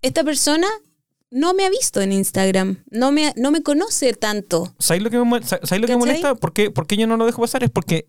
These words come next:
Speaker 2: era innecesario escribirte algo, ¿cachai, no? Entonces escribió algo porque sintió un impulso visceral de escribir y fue incapaz de filtrárselo, para que tú tuvieras que lidiar con el problema. Encuentra que eso es la, es la falta de respeto
Speaker 1: Mm.
Speaker 2: de la situación, ¿cachai? Porque pudo no haber dicho nada.
Speaker 1: No, pero es que
Speaker 2: ¿Cachai?
Speaker 1: por-, no, por-, el contexto fue que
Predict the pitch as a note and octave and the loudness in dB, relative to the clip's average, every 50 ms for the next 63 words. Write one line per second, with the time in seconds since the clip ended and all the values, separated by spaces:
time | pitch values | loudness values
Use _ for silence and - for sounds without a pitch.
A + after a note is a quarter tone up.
0 | _ - E3 E3+ F3 E3 D3 D3 C#3 F#3 F#3+ D3+ - - F3 E3+ E3 - C#3 C3+ | _ 0 2 4 4 4 2 0 0 0 -2 -2 -2 0 -2 -2 0 0 0 0
1 | B2+ G#2+ F#2+ G2 - - _ _ _ - D3 - D#3 D#3 D3 C3 D3+ F#3 - _ | 0 0 -4 -6 -8 -10 _ _ _ -10 -4 0 0 2 2 2 0 -2 -4 _
2 | _ _ _ _ _ _ _ _ _ _ D3+ - - - E3+ - - D#3 C#3 C3+ | _ _ _ _ _ _ _ _ _ _ -2 -2 -2 -2 -4 -4 -2 -2 0 0
3 | E3+ G#3 A3+ - A3+ A#3+ A3+ A#3 A3+ - D#3 - - - C#3+ C3 - F3+ F3+ E3+ | 2 2 2 2 0 0 0 0 -2 -2 -4 -4 -2 -2 -2 0 0 0 0 0
4 | C#3+ - - F3+ F3+ - - D#3 D3 C#3+ - C3 B2 C#3+ E3+ F3 A3 - - A3 | -2 0 -2 -2 0 0 0 -2 -2 0 0 0 0 0 -2 -4 -4 -2 0 0
5 | A3+ C4 D4+ B3 G3+ - - F3+ - E3 D#3 F3+ F3+ F#3 - F#3+ E3 - - D#3+ | 2 0 -2 -2 -6 -4 -4 -2 -2 -2 -2 0 -2 0 -2 -4 -4 -2 -4 -4
6 | C#3 - B2+ A2 A2+ - B2+ B2 C3+ C3+ F#3+ F3+ G#3+ G#3+ G#3+ A3 G#3+ - - G3 | -2 -2 -2 -2 -2 -2 0 -2 0 0 0 -2 0 2 2 0 0 -2 -2 -2
7 | F#3+ F#3 F#3+ F#3 - F#3 E3+ E3 - D3 C3 A#2+ G#2+ G#2 A#2 A#2 D#3+ D#3 D3+ C#3 | 0 0 0 -2 -2 -2 -2 0 0 0 0 0 0 0 -2 -2 -2 -2 -2 -4
8 | C#3 C#3+ G#3+ - - F4 C4+ A#3+ - - F#3 F#3 F#3 F#3 F3 - F#3+ F#3 - F3+ | -2 -2 0 0 0 0 0 -2 -2 0 0 2 2 2 0 0 -4 -2 -2 -2
9 | E3 D#3+ - - C#3 A2+ G#2+ - - - - A#3 A#3 A2 G2+ B2+ D3+ D3+ D3 D3+ | -2 -2 -2 -2 -2 -2 -2 -4 -6 -8 -4 -2 -2 -2 0 0 0 2 2 2
10 | C3+ C3+ - B2+ G#2 G2 A#2 A2 D3+ F3 F3 - - - _ - E3+ D#3+ F3+ E3+ | 0 2 0 -2 -2 -2 -2 0 0 -2 -2 -4 -14 -20 _ -8 -4 -2 -2 0
11 | F#3 A#3 A#3+ A#3 A#3 A3+ G3+ A3+ A3+ - B3 - A#3 G#3+ A3 G3+ B2+ A2 - _ | 2 2 2 2 2 2 0 0 0 -2 -2 -2 0 0 2 2 2 0 -4 _
12 | _ C4 C#4 D4 D4+ D4+ B3 D4 C#4+ D4 D4 - C4+ A#3+ - G#3+ A#3 A#3+ B3+ C#4 | _ 0 2 2 2 2 2 0 -2 -2 0 0 0 0 0 0 0 0 0 0
13 | C#4+ C4 C#4+ C4+ - - B3 A#3+ - C4+ C4 - - D4+ - - - D#4+ D#4 - | 2 0 -2 -4 -4 -4 -6 -2 0 0 0 2 0 -2 -2 0 -2 -2 0 0
14 | C#4+ C4 - C4 - - _ | -2 0 0 -2 -2 -4 _